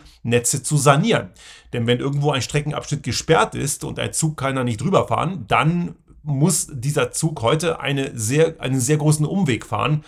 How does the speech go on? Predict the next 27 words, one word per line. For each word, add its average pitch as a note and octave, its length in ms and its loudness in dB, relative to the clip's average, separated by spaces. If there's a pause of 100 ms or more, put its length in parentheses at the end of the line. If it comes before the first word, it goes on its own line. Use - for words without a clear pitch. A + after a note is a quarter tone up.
(300)
um C#3+ 140 2
am C3 120 2
Ende C3 200 -2
überhaupt B2 420 0
dahin C3 240 0
zu - 140 -2
kommen, C3+ 320 2
wo C3 140 -2
er C3 60 2
hin D#3 200 4
will. E3+ 240 4 (360)
Und B2 220 -2
hätte C#3 180 0
man C3+ 220 2
eben C3 240 -2
das A#2 160 -4
ganze B2 240 -4
Schienennetz D3 420 0
nicht A#2+ 100 -4
so B2 140 -2
runterrationalisiert C3 1120 0
in B2 100 -6
den A#2 100 0
neunziger A#2+ 600 -2
und A2+ 120 -8
zweitausender G#2+ 560 -2
Jahren, G#2 360 -2